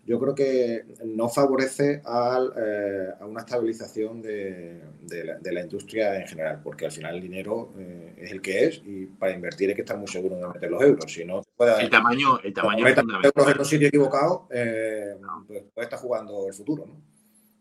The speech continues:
Speaker 2: El ta-, el tamaño te permite, bueno, pues que, que llegues a más talento, que puedas tener más dinero para invertir, ¿no? Y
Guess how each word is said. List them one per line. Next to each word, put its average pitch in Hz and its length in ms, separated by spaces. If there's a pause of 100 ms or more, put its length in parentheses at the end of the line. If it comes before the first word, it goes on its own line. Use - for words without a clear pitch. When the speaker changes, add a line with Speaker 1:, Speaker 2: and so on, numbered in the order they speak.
(120)
Speaker 2:
El 101 120
ta-, - 200
el 87 120
tamaño 95 320
te 107 80
permite, 104 420
bueno, 90 300
pues 78 180
que, 78 400
que 82 120
llegues 90 340
a 95 60
más 95 180
talento, 98 580
que 90 120
puedas 87 240
tener 90 180
más 87 140
dinero 85 180
para 82 160
invertir, 80 400
¿no? 120 160
Y 110 40